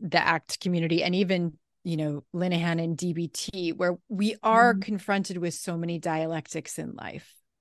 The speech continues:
Speaker 1: right? We, uh,
Speaker 2: Mm-hmm.
Speaker 1: these, these aspects of ourselves where there's a desire to accept yourself exactly as you are,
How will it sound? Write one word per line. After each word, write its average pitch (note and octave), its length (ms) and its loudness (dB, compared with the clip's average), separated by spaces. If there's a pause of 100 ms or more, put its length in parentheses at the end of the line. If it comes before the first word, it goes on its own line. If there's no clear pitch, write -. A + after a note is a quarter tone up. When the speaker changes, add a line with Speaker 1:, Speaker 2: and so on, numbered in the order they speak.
(100)
Speaker 1:
right? D#3+ 240 -2
We, G3+ 120 2
uh, F#3 120 -2
Speaker 2:
Mm-hmm. G3 240 2
Speaker 1:
these, F3+ 320 0 (380)
these F#3 320 2 (120)
aspects F3+ 640 2
of F#3 80 -4
ourselves E3+ 500 -4
where E3+ 320 0 (580)
there's F#3 360 4 (140)
a F#3+ 80 0
desire F3+ 580 4
to F#3 220 -2
accept - 560 0
yourself G#3 420 -2
exactly E3 600 0
as E3 220 -2
you F3 180 0
are, E3 420 0